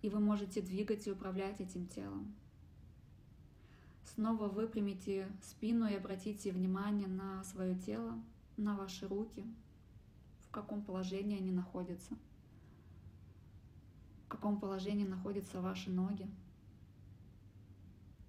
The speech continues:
Аккуратно пошевелите ими и заметьте,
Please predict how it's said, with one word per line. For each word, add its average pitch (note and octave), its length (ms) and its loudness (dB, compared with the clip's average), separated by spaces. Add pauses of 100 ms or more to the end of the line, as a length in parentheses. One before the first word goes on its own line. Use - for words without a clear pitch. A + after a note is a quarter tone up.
(2500)
Аккуратно A3 440 4
пошевелите G#3 720 2
ими G3 420 6
и - 20 -2
заметьте, G3+ 760 0